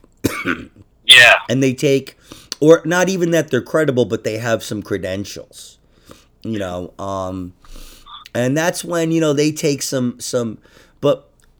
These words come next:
Speaker 1: w-, what really, what's behind a lot of the stuff, Joe, when you, when you peel back the layers, it's usually some kind of religious belief, you know, it's usually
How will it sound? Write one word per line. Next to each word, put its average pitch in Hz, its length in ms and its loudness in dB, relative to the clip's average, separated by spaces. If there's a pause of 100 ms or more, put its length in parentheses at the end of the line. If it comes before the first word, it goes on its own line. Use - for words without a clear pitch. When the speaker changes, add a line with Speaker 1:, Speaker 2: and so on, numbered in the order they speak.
Speaker 1:
w-, 151 260 -8
what 170 340 4
really, 220 440 0
what's 185 240 2
behind 190 560 -6
a 156 40 4
lot 165 280 2
of 165 100 6
the 151 80 2
stuff, - 400 -4
Joe, 147 400 0
when 123 300 -2
you, 110 260 -2
when 117 180 -2
you 113 80 -2
peel 143 380 -2
back 127 320 -6
the 113 80 -4
layers, 139 720 -4 (360)
it's 143 200 -2
usually 190 260 0
some 151 260 -2
kind 147 280 -4
of 113 100 -6
religious 113 460 -4
belief, - 640 -18 (480)
you 110 100 -6
know, 113 300 -4 (260)
it's 135 240 -2
usually 175 640 -2